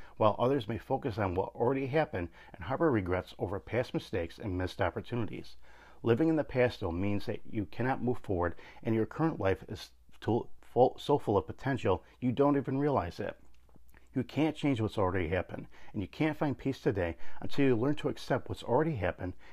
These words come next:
and move forward. You have negative perspectives. Having a negative attitude or holding a negative preconception about others and the world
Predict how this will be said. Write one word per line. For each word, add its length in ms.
and 140
move 200
forward. 400
You 100
have 160
negative 460
perspectives. 800
Having 280
a 40
negative 440
attitude 460
or 100
holding 320
a 60
negative 520
preconception 840
about 320
others 480
and 120
the 60
world 380